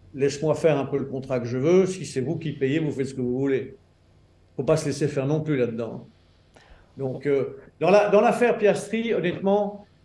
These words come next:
euh, je connais pas tous les tenants et les aboutissants. J'en ai entendu beaucoup. Euh, moi, je dis simplement, euh, Alpine a fait un superbe travail en tant qu'académie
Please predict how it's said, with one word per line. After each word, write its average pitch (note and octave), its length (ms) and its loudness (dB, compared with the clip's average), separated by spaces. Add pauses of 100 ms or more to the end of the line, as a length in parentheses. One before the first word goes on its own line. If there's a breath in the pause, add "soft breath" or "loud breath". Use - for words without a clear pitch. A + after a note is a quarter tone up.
(100)
euh, - 760 -4
je - 120 -10
connais F#3 240 6
pas F#3 200 6
tous F3 160 -2
les D#3+ 160 2
tenants D3+ 300 0
et - 20 0
les C#3 200 0
aboutissants. C3+ 320 -6
J'en D#3+ 220 2
ai D#3+ 60 4
entendu D3+ 340 0
beaucoup. F#3+ 560 -2 (560 soft breath)
Euh, B2 400 0 (200)
moi, E3+ 180 2
je D3+ 120 -4
dis D3+ 120 -6
simplement, D#3+ 920 -2 (360)
euh, A2 480 -2
Alpine D3 680 -2
a B2+ 140 -6
fait C3+ 460 0
un B2 160 -8
superbe E3+ 460 0
travail D3 400 2
en C3 100 -4
tant C3 180 -10
qu'académie C#3 760 -2